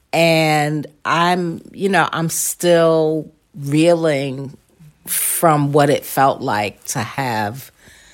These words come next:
that kind of support from our neighbors and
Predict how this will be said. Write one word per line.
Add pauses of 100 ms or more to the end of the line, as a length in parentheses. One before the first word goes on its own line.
(180)
that
kind
of
support
from
our
neighbors
and